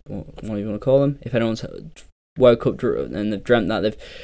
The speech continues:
been trying to avoid a person or a monster in a dream, or a creature of some description, this is what it could mean. This is what I found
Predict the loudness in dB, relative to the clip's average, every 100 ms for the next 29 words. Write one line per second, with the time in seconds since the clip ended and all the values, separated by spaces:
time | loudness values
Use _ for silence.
0 | -20 -20 _ 2 4 4 0 0 -2 0
1 | -4 2 8 10 8 4 -2 4 6 8
2 | 6 2 0 2 2 2 -2 -4 -2 -2
3 | 2 4 6 4 2 -2 -12 -12 -4 2
4 | 2 2 -6 -2 -2 -4 -8 -4 -4 -4
5 | -8 -20 -20 -20 -20 -6 -4 -2 -4 -2
6 | -2 -2 -2 -4 0 2 2 -2 -6 -4
7 | -2 -2 -4 -4 -2 0 -2 -4 -8